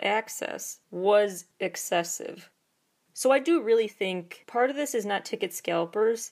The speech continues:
like everyone assumes. Let's separate two parts of what happened. And the first part is not about scalpers. I do think it's about excessive presale code access, because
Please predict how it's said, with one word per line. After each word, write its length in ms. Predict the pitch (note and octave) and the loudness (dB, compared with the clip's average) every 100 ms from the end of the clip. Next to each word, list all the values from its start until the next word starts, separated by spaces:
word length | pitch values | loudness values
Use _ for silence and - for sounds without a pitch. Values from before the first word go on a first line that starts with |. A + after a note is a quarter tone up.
| _ | _
like 200 | F#3+ F#3 | 0 0
everyone 420 | - F3 F#3 F3+ F3 | 0 0 2 2 0
assumes. 640 | E3+ F3 - - - - _ | -4 -6 -8 -8 -12 -12 _
Let's 200 | D4+ E4+ | 2 2
separate 400 | C#4+ C4 A#3+ F3+ | -2 4 4 2
two 180 | - G3 | -6 -4
parts 320 | F#3+ F3+ F#3 | 0 0 0
of 80 | E3+ | 0
what 160 | E3 | 0
happened. 520 | F#3 E3 E3 - D#3+ E3+ | 0 -4 -4 -8 -10 -8
And 140 | G#3 G#3+ | -2 -2
the 60 | |
first 260 | A3 D4 - | 0 -2 -2
part 260 | A#3+ G#3+ - | 0 0 0
is 140 | F3 | 0
not 140 | F#3 | 0
about 180 | F#3 F3+ | 2 0
scalpers. 720 | - F3 E3 E3 - - - _ _ _ _ _ _ | -2 -2 -2 -2 -8 -6 -10 _ _ _ _ _ _
I 120 | G#3+ | -2
do 160 | G#3 A#3+ | 0 -2
think 200 | A#3 G3 | -2 -2
it's 180 | G#3 - | -4 -2
about 360 | F3 F3 F3+ - | 2 2 2 -4
excessive 800 | F3+ - G3 F#3+ F3+ F3 E3+ _ - | -12 -4 -4 -2 -4 -4 -6 _ -4
presale 520 | A#3+ A3+ - F#3+ F3 | 0 0 2 0 -2
code 300 | - F3+ F3 | 0 0 0
access, 760 | F3+ E3+ E3+ - - - - - | 0 -2 -2 -10 -10 -10 -14 -6
because 560 | G#3+ A3 A#3 F#3+ F#3+ | -6 2 2 2 -2